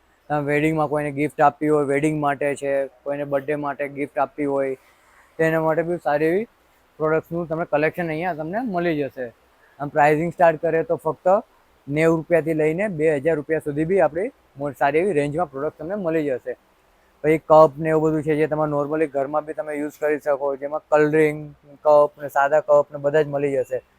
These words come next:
અને પ્રાઇસ તો ફક્ત પચીસ રૂપિયાનો એક કપ. કપમાં બી તમને બહુ બધી અલગ અલગ વેરાયટી મળી જશે. જા-, ગ્લાસ છે, કેન્ડી જાર છે, આ બી તમે નોર્મલ ગિફ્ટિંગ માટે બી સારી એવી પ્રોડક્ટ્સ છે બધી,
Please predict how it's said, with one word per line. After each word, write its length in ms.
અને 120
પ્રાઇસ 460
તો 80
ફક્ત 200
પચીસ 380
રૂપિયાનો 300
એક 220
કપ. 160
કપમાં 300
બી 100
તમને 180
બહુ 180
બધી 120
અલગ 200
અલગ 180
વેરાયટી 300
મળી 280
જશે. 480
જા-, 320
ગ્લાસ 360
છે, 520
કેન્ડી 340
જાર 320
છે, 400
આ 120
બી 140
તમે 200
નોર્મલ 300
ગિફ્ટિંગ 380
માટે 200
બી 120
સારી 240
એવી 100
પ્રોડક્ટ્સ 480
છે 80
બધી, 300